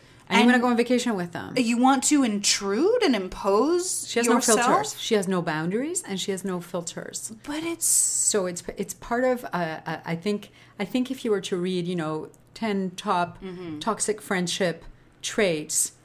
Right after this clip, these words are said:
Speaker 1: having no boundaries and no filters and insinuating yourself into the lives of others
Speaker 2: Has
Speaker 1: prob-,
Speaker 2: to be up there.
Speaker 1: probably is up there
Speaker 2: Mm-hmm.
Speaker 1: as this, you know,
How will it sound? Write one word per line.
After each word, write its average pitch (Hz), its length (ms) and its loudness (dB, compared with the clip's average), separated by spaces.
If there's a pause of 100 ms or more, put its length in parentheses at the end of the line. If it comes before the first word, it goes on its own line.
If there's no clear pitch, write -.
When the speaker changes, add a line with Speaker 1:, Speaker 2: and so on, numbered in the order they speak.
(280)
Speaker 1:
having 208 400 0
no 196 160 0
boundaries 180 520 0
and 175 160 -2
no 170 120 0
filters 170 460 -6
and 165 140 -4
insinuating 185 600 -2
yourself 170 360 -6
into 170 180 -8
the 160 100 -10
lives 160 340 -4
of 170 120 -8 (140)
others 190 540 -6 (200)
Speaker 2:
Has 180 300 4
Speaker 1:
prob-, 202 140 4
Speaker 2:
to 175 40 -8
be 156 160 -6
up 147 100 -4
there. 277 120 4
Speaker 1:
probably 277 360 2
is 233 280 0
up 185 220 0
there 147 380 0
Speaker 2:
Mm-hmm. 147 240 -6
Speaker 1:
as 165 480 0 (420)
this, 170 320 -2
you 190 100 -2
know, 147 240 0